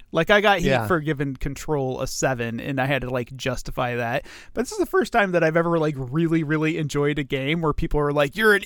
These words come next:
Speaker 1: idiot. You have no brains." Like, God damn, I just thought it was fun.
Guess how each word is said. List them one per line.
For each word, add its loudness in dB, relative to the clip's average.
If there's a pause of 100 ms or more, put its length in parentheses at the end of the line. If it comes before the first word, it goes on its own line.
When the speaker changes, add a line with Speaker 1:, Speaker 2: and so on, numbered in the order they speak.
Speaker 1:
idiot. 4
You 0
have 6
no 6
brains." 4 (340)
Like, -2
God -6
damn, 0
I 2
just -8
thought 4
it -2
was -2
fun. 4